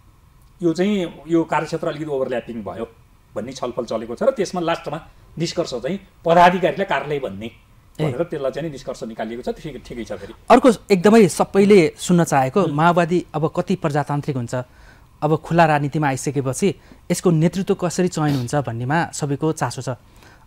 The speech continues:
Speaker 2: अब संसदमा प्रतिस्पर्धी रहेका ठुला दलको रूपमा रहेको एमाले या काङ्ग्रेस या राप्रपाहरूको हेर्दाखेरि त प्रतिस्पर्धाबाटै अध्यक्ष, उपाध्यक्ष, महासचिवहरू आइरहेका देखिन्छन्, होइन?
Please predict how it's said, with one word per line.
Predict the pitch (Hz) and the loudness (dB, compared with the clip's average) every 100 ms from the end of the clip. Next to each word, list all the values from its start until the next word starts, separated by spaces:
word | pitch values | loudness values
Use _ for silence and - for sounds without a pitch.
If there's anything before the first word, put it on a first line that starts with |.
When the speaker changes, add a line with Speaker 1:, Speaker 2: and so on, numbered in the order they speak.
| - | -4
Speaker 2:
अब | 147 135 - _ _ | -2 -2 -4 _ _
संसदमा | - 151 160 139 | -6 -4 -2 -2
प्रतिस्पर्धी | 143 143 147 - 143 147 | -4 -6 -6 -6 -4 -2
रहेका | 135 131 | -2 -2
ठुला | 139 143 135 | -4 -4 -4
दलको | 131 127 | -4 -4
रूपमा | 131 127 | -4 -4
रहेको | 131 160 | -4 -4
एमाले | 139 131 143 135 - - - - 143 | -2 -2 -2 -4 -10 -20 -20 -10 -4
या | 131 117 - - - - | -2 -4 -6 -20 -12 -4
काङ्ग्रेस | 151 151 147 - - | 0 0 -2 -4 -6
या | 139 120 | -4 -2
राप्रपाहरूको | 123 139 147 139 123 120 139 139 | -2 -2 -2 -2 -2 -4 -4 -4
हेर्दाखेरि | 117 123 127 131 | -4 -6 -6 -4
त | 127 143 - - - | -4 -4 -6 -20 -8
प्रतिस्पर्धाबाटै | 156 165 - 156 143 139 139 202 - - - 151 | -6 -6 -4 -2 0 -2 0 -2 -4 -16 -6 -2
अध्यक्ष, | 143 - 175 - - - - | -2 -2 -2 -2 -8 -16 -6
उपाध्यक्ष, | 151 139 135 - | -2 -2 -2 -4
महासचिवहरू | 156 139 147 147 131 156 | -2 -2 -2 -6 -2 0
आइरहेका | 127 127 143 | 0 -2 -4
देखिन्छन्, | 127 - 123 | -4 -8 -6
होइन? | 123 | -4